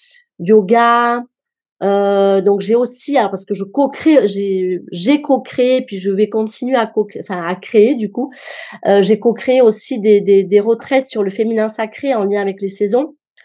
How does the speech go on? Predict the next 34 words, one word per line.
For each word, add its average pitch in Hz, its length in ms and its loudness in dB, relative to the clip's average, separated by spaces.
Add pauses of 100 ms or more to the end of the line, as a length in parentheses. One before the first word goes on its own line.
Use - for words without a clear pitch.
(380)
Donc, 196 320 -4
euh, 185 540 0
et 190 80 0
je 180 100 -6
proposais 190 540 -4
justement, 196 420 -6
bah, 190 140 -4
bien 180 180 -4
entendu, 190 420 -4
les 202 140 2
menus 202 540 0
et, 202 260 4
euh, 175 160 -2
la 196 140 -4
nourriture. 208 540 -6 (840)
Euh, 180 480 -2
donc 190 380 -4
j'aime 185 280 -4
bien 226 240 -2
aussi, 220 640 -2
euh, 175 380 2 (760)
voilà, 190 200 -6
parce 190 200 -12
que 190 100 -6
moi 190 160 -2
en 202 100 -4
tant 196 200 -4
que 196 120 -6
femme, 208 460 -2
j'ai 180 140 -6
eu 185 100 -8
besoin 190 540 -4
de, 180 260 -4
de, 170 540 -8